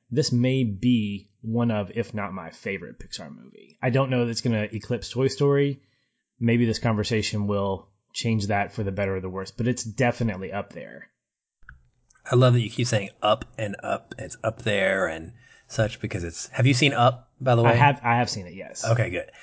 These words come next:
Speaker 2: I was a little shocked there when you said that you hadn't seen all of them. I'm hoping that that simply means you haven't seen The Good Dinosaur and we can just
Speaker 1: That's one of them. Yeah.
Speaker 2: call it good. Or Cars
Speaker 1: <laughs>
Speaker 2: three, like, some of these,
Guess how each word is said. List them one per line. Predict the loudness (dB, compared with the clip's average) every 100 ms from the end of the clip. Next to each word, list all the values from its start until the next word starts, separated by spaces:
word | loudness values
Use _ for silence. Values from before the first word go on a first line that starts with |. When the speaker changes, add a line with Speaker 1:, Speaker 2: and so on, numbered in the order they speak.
| -20 0
Speaker 2:
I | 4 6
was | 6
a |
little | 4
shocked | 4 4 4 2
there | 0
when | -2
you | 0
said | -2
that | -2
you | -4 -4 -2
hadn't | -2 -2 0
seen | -4 -4
all | -6 -6 -6
of | -8
them. | -10 -8
I'm | -4 2
hoping | 2 4 4
that | 4
that | 2 0
simply | 0 2
means | 4 4 4
you | 4
haven't | 4 2
seen | 0 -2
The | -2
Good | -2 -4
Dinosaur | -4 -4 -2 2 4
and | 4
we | 2
can | 0
just | -4 -2
Speaker 1:
That's | -4 -4
one | -6 -6
of | -8
them. | -14 -16 -4
Yeah. | 2
Speaker 2:
call | 4
it | 4 4
good. | 4 4
Or | 2
Cars | 4 6 6 4 0
Speaker 1:
<laughs> |
Speaker 2:
three, | 2 6 6 6 6
like, | 4 2
some | 2
of | 4
these, | 4